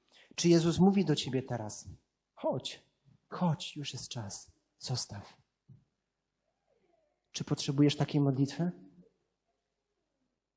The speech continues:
Czy potrzebujesz dzisiaj w-, stanąć w ten sposób przed Panem Bogiem?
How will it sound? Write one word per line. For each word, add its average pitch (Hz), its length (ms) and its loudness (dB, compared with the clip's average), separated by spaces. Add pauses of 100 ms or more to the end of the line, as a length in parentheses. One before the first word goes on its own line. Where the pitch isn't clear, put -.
(320)
Czy 165 140 -2
potrzebujesz 160 520 2
dzisiaj 165 300 -4
w-, - 540 -14
stanąć 165 420 2
w - 60 -10
ten 160 120 -4
sposób - 360 -6
przed - 180 -10
Panem 147 280 0
Bogiem? 151 440 0